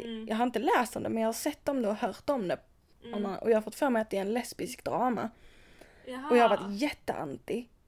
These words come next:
Speaker 2: Eh, för att jag, jag blev så här, jag bara, nej, jag pallar inte. Jag kan säga att jag har sett L-Word när jag var yngre. Och det är, jag, jag har suttit igenom alla säsongerna.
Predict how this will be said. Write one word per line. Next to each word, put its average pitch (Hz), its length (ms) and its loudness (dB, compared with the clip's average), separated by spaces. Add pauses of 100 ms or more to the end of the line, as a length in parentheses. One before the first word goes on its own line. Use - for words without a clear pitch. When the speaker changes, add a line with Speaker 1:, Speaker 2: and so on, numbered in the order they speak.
(220)
Speaker 2:
Eh, 214 320 2
för 240 140 0
att 233 100 -2
jag, 214 220 4
jag 226 60 2
blev 233 100 0
så 240 100 0
här, 208 60 4
jag 208 60 2
bara, 208 100 -2
nej, 196 400 -4 (140)
jag 220 140 -4 (120)
pallar 233 320 2
inte. 214 300 -2 (320)
Jag 226 180 0
kan 220 120 -2
säga 220 180 2
att 208 100 -2
jag 214 80 2
har 214 40 0
sett 208 240 -6
L-Word 190 640 2 (340)
när 208 120 -6
jag 185 100 -4
var 196 80 0
yngre. 196 380 -2 (540)
Och 233 80 0
det 247 340 8
är, 190 260 2 (760)
jag, 214 140 -4 (100)
jag 226 80 -2
har 214 80 -4
suttit - 480 -6
igenom 254 260 0
alla 226 260 0
säsongerna. 226 540 -2